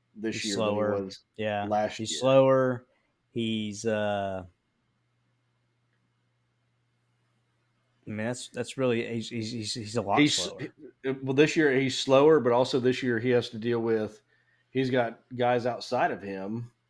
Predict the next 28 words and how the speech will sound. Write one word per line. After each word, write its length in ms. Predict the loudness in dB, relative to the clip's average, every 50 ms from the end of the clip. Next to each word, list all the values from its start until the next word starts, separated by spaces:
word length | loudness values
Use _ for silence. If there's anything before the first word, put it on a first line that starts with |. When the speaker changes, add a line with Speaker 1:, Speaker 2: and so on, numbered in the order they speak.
| _ _ _ _
Speaker 1:
on 200 | -6 -4 -4 -4
the 180 | -4 -6 -8 -10 -14 _
line 240 | -2 0 0 0 0
of 60 | -4
scrimmage 500 | -6 -6 -4 -4 -2 -2 -4 -6 -10 -16 _ _ _ _ _ _ _ _ _ _ _ _ _ _ _ _
who 160 | _ -2 2 2
aren't 180 | 2 2 0
producing. 540 | -4 -8 -6 -4 -4 -4 -4 -8 -12 -16 -20 _ _ _ _ _ _ _ _ _ _ _ _ _ _ _ _ _ _ _ _ _ _ _ _ _ _ _ _ _ _ 0
And 460 | 4 4 4 4 2 0 -2 -6 -8 -12 _ _ _ _ _ _ _ _ _ _ _ _
I 160 | 2 2 2
say 320 | 2 0 2 4 6 8 8
Speaker 2:
Who 80 | 6
Speaker 1:
that. 60 | 6 2
Speaker 2:
seem 400 | 0 4 6 8 8 8 6 4
incapable 760 | 2 -2 -2 2 2 2 4 2 0 -4 -6 -6 -6 -8
of 100 | -8 -8
it. 140 | -10 -14 -16 _ _ _ _ _ _ _ _ _ _ _ _ _ _ _ _ _ _ _ _ -2
Speaker 1:
Who 160 | 0 0 2
do 240 | 6 6 6 6 6
seem 240 | 4 4 4 4
incapable 400 | 4 4 4 2 2 4 4 2
of 100 | 2 2
it. 100 | 0 -2 -4 -10 -20 _ _ _ _ -2
And 160 | 0 0 2
everybody's 480 | 2 2 2 2 2 0 -2 -2 -4
talking 480 | -6 -4 0 0 0 0 -2 -4 -4 -4
shit 420 | -6 -8 -6 -2 -2 -2 -2 -2
about, 320 | -4 -4 -4 -4 -4 -6